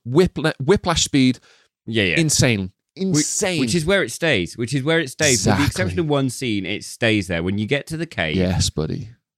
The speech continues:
Speaker 2: you get to see more of these sort of cannibal monsters, this cannibal tribe.
Speaker 1: Yeah.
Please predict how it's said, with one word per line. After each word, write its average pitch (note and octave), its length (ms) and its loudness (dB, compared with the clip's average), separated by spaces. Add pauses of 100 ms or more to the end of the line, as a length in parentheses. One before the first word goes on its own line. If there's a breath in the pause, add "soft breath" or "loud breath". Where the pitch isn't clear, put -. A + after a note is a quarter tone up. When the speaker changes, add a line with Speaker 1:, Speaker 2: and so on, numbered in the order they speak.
(680)
Speaker 2:
you A#2+ 260 -2
get B2+ 300 0
to B2+ 240 -2
see B2+ 300 0
more A2 320 4
of F2+ 80 -2
these G2 200 -2
sort G2 140 -4
of F2+ 120 -6
cannibal F#2 460 -2
monsters, E2+ 800 -4
this F2 160 -12
cannibal F2+ 420 -6
tribe. D#2+ 460 -6
Speaker 1:
Yeah. F2 120 -4